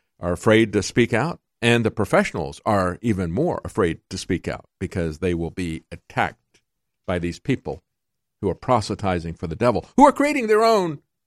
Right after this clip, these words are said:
version of reality, as Stephen Colbert projected onto President Trump and all of you deplorables, you who are the dregs of society, as Joe Biden has said. And then take a look at what's happening in Bernie Sanders' Vermont.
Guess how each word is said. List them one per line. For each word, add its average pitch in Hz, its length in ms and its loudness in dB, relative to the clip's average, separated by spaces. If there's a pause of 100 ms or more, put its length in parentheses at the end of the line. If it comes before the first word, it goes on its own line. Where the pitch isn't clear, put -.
(120)
version 139 340 4
of 117 140 2
reality, 117 540 -2 (440)
as 98 180 0
Stephen 92 440 0 (120)
Colbert 95 400 0
projected 90 640 -6
onto 87 320 -4
President - 440 -6
Trump - 280 -6 (320)
and 92 180 -6
all 113 200 2
of 87 100 0
you 92 180 2
deplorables, 87 760 0
you 123 300 2
who 117 240 0
are 104 260 2
the 90 180 2
dregs 101 540 2
of 104 220 -6
society, 87 540 -2 (640)
as 82 200 -4
Joe 90 160 0
Biden 55 340 -8
has 87 160 -14
said. - 240 -14 (1000)
And 170 120 4
then 214 60 6
take 220 120 8
a 208 60 8
look 202 180 6
at - 160 2
what's 160 200 4
happening 170 360 4
in 127 120 0
Bernie 151 280 4
Sanders' 175 400 2
Vermont. 156 480 0